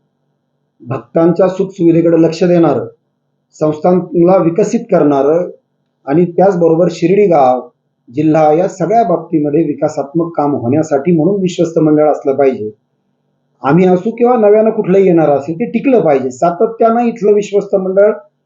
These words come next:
हे दरवेळेला चॅलेंज केलं गेलं आणि त्याचा परिणाम हा भक्तांना आणि संस्थांच्या विकासावरती झालेला आहे.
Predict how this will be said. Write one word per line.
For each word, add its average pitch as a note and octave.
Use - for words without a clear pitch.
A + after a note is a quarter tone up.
हे E3+
दरवेळेला F#3+
चॅलेंज F#3+
केलं C3+
गेलं A2+
आणि E3+
त्याचा F3+
परिणाम E3+
हा D3+
भक्तांना F3
आणि D3
संस्थांच्या D3+
विकासावरती C3+
झालेला G2+
आहे. -